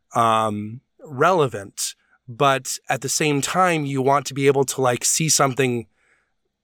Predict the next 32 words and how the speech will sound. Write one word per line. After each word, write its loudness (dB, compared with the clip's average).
o-, 2
of 0
a 2
large 2
size. 0
Those 0
were -2
both 2
small 2
shows 2
by 0
Met -4
Opera 0
standards. -2
Is 2
it 2
even 2
possible -2
to -4
have 0
something 0
like 0
the 0
Met -2
do 0
something 2
that 0
is 2
relevant -2
about 0
the -10
people -2